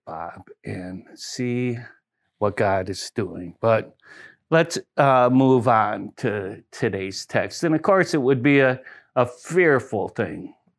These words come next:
to encounter an angel, uh, in your bedroom at home, uh, in your living room, and, uh, uh, it would strike fear into the heart.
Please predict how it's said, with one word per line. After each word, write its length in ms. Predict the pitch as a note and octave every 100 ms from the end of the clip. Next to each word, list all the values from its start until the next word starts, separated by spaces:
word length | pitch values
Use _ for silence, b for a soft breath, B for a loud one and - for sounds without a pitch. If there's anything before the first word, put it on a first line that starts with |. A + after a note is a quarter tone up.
| _ _ _ _ _ _
to 160 | - A#2
encounter 580 | A2 G#2+ B2+ C3 A#2+ A2
an 160 | G#2
angel, 680 | A#2+ D3 D3+ D#3+ D3+ D3 B2+ b b b b -
uh, 300 | A2 G#2+ A#2
in 280 | B2+ B2 A#2+
your 480 | A2+ G2+ A2 A2 A2 -
bedroom 440 | C#3 C#3+ D3 C3
at 160 | A#2 A2+
home, 480 | D#3 D3+ D3+ C#3+ - _ b b b b _
uh, 180 | A2 F#2+
in 140 | B2 A#2+
your 140 | A#2
living 420 | A#2 D3+ C#3+ C#3+
room, 520 | C#3+ C#3 C#3 C#3 C3+ - -
and, 460 | B2 B2 A#2+ A2+
uh, 340 | B2+ A#2 A2 G2 - _ b b b _
uh, 380 | G#2 A2+ A2 A2+ - _ _ _ _
it 240 | - C#3 A2+
would 540 | C3+ C#3 B2+ A2+ A#2 - -
strike 520 | - - D#3+ D3+ D3
fear 340 | - C#3+ C#3
into 300 | C3+ B2+ C#3+
the 100 | A#2+
heart. 400 | A2+ B2 B2+ -